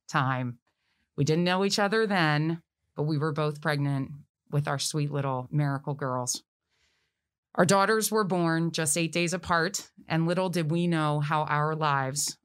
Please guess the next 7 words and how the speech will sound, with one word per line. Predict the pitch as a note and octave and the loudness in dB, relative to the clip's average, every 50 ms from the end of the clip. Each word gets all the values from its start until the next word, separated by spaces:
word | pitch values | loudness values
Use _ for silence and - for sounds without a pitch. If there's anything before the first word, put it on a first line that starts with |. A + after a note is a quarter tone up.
| _ D3+ | _ -2
would | D3+ D3 | 0 0
eventually | D3+ C#3+ D#3 D#3 D#3+ - - F#3 F3 E3+ E3+ | 0 0 0 0 -2 -2 -2 -2 -2 -2 0
intertwine, | - - D#3+ E3 E3 - - E3 D#3 D3 C#3+ C#3 C#3 | 0 0 -2 -2 -2 -4 -2 0 0 2 2 0 0
developing | C#3+ D3+ C#3+ D3+ C#3+ C#3+ C#3+ D3 D3 D#3 C#3+ C#3 C#3 C3+ | -2 -2 -2 -2 0 0 -2 -2 -2 -2 -2 -2 -2 -2
a | C3+ - - C#3 | -4 -4 -4 -4
lifelong | C3 C#3+ C#3 C#3 C#3 - D#3 D3 C#3 C#3 C#3+ C#3 | -4 -2 -4 -4 -4 -4 -2 -2 0 0 -2 -4
friendship. | C3+ - - C#3 C3+ C3 C3 - C3+ C3 B2+ B2 | -4 -6 -6 -4 -4 -4 -4 -4 -4 -4 -4 -6